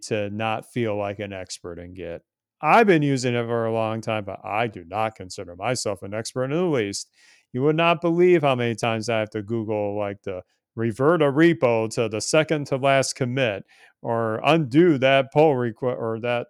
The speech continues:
push to another branch. Like, there are lots of hairy situations that can occur,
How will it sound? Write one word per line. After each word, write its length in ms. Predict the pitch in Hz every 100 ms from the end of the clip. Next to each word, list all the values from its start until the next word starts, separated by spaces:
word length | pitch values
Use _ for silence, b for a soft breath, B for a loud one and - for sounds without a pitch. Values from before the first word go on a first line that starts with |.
| _ _
push 360 | 175 131 -
to 360 | - 120 113 113 _ _ -
another 360 | 120 127 120
branch. 560 | 104 127 127 104 101 -
Like, 220 | 110 107
there 180 | 143 190
are 60 |
lots 380 | 160 156 165 -
of 80 | 131
hairy 300 | 135 139 135
situations 720 | - 131 - 117 120 - 110
that 140 | 104
can 220 | - 120 113
occur, 500 | - 107 117 185